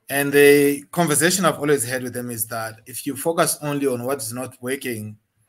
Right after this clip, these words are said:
you are actually depriving yourself of the opportunity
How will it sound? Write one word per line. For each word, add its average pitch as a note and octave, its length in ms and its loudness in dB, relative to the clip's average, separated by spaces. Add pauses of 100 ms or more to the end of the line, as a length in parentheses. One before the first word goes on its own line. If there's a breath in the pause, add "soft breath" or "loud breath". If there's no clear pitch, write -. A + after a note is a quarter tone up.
(440)
you B2 200 -4
are B2 80 -2
actually C#3 400 -4
depriving A#2+ 540 -6
yourself B2 500 -4
of G#2+ 160 -18
the A2+ 60 -12
opportunity A#2+ 920 -8